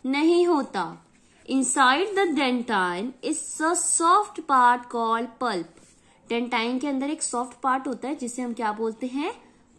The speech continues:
पल्प। It has nerves and blood vessels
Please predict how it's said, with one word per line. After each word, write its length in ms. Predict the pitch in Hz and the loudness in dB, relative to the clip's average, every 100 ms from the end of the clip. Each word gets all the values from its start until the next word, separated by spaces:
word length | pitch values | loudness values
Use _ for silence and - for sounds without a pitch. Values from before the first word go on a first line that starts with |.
| _ | _
पल्प। 500 | 349 339 226 180 - - _ _ _ _ _ _ _ _ | 6 8 6 0 -4 -18 _ _ _ _ _ _ _ _
It 180 | 370 - | -2 -2
has 480 | 320 254 208 190 190 - | 0 4 4 2 -2 -8
nerves 640 | 196 214 247 285 320 359 285 | -8 -4 0 2 2 2 0
and 460 | 262 262 277 220 | 0 2 0 -2
blood 380 | 214 220 254 262 | -2 0 0 0
vessels 480 | 233 202 180 190 | -2 -4 -6 -8